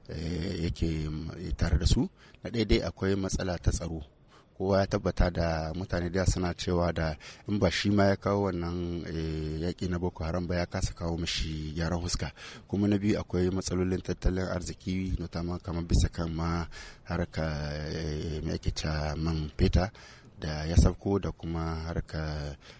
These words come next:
eh, wuta ta lantarki da babu ta a cikin Najeriya. To wannan abubuwan duk su ne suka sa magoya bayan shi da yawa suka hita, har da mu-, mutanen Arewa da yawa da suka hito suka komo cikin A P C suka kama ma General Buhari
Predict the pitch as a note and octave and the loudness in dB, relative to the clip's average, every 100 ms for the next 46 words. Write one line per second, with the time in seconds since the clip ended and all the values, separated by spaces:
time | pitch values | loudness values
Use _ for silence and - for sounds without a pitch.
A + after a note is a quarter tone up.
0 | - D2 D2+ E2+ - E2+ D#2+ D#2 - E2+ | -14 -8 -4 -2 2 2 0 -8 -6 -4
1 | E2+ F2 D2+ - - - D#2+ D2+ D2+ F2 | -2 -4 -2 4 4 4 -4 -4 -2 -2
2 | E2+ D2+ - E2 - D#2+ D#2+ D#2 D#2+ D#2+ | -2 -4 -6 -6 -4 -2 -2 -4 -4 -6
3 | - - - - - F2 F#2 A#2+ G2+ G2+ | -10 -20 -20 -20 -4 0 2 4 2 2
4 | G2+ G#2 F#2 F#2 - G#2 F2+ F#2+ F2 - | 2 2 4 4 6 4 2 -2 -2 0
5 | F2+ E2+ D#2+ F2+ F#2+ F2 E2+ F2+ - F2 | 0 -2 -4 -4 0 0 0 -2 -2 0
6 | F2+ F2+ - - E2 - A#2+ E3+ - - | 0 0 -2 -6 -2 4 6 4 -2 -20
7 | - - E2+ E2 D#2+ D#2 C#2+ E2+ F2 E2 | -18 -8 -6 -2 0 0 0 -2 0 0
8 | E2+ E2 F#2 F2 E2+ A2+ E3+ - G2 F#2+ | 0 0 0 2 4 2 2 -8 -2 0
9 | F2+ D#2+ - E2+ D#2+ E2+ - F2 E2+ E2+ | 2 0 -2 -4 -4 -4 -4 -2 -2 -2
10 | - - E2+ E2+ - F2 - - - E2+ | -4 -4 -2 -2 -2 -2 0 0 -2 -2
11 | E2+ E2 D#2+ D#2+ D#2 E2 D#2+ D2+ D2+ D#2+ | -2 0 -2 -2 -2 -2 -2 -2 -4 -4
12 | E2+ | -4